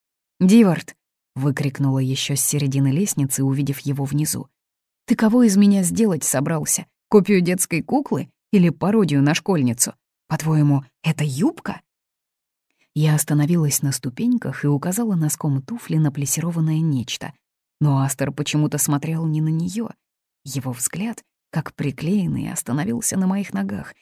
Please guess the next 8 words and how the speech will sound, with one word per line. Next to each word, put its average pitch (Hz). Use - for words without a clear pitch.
и 160
дальше 151
явно 180
двигаться 208
не 208
собирался. 208
Только 143
теперь 208